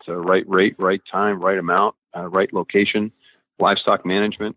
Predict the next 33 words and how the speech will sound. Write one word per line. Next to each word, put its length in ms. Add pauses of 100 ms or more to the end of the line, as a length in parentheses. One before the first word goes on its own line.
(160)
uh, 60
rotational 600
grazing. 440
We 80
think 220
we 100
can 140
increase 420
rotational 420
grazing 380
on 100
twenty 280
million 280
acres, 480 (460)
uh, 180
over 180
the 100
course 320
of, 220
uh, 180
the 100
next, 340
uh, 180
ten 180
to 40
fifteen 420
years. 440 (180)
Uh, 220 (200)
making 280
sure 240
our 100
conservation 560
programs 540